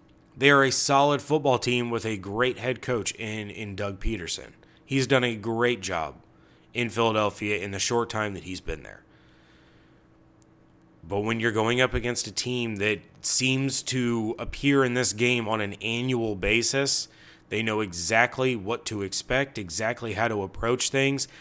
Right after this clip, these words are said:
This is unlike any football game that Nick Foles or Alshon Jeffrey or Jay Ajayi have ever seen in their life. At the end of the day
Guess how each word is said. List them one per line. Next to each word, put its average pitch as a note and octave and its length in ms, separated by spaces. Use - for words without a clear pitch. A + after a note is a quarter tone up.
This B2+ 180
is C3 100
unlike B2+ 500
any C#3+ 240
football C3 520
game G2+ 380
that A2 200
Nick C3 220
Foles A2+ 680
or G#2+ 200
Alshon C3 540
Jeffrey G2 520
or A2+ 380
Jay B2+ 420
Ajayi A2 640
have G#2 320
ever C3+ 340
seen A#2+ 640
in G#2+ 280
their G2 220
life. F2+ 600
At A2 160
the A#2 160
end C#3 180
of D3+ 80
the D3+ 60
day G#2 540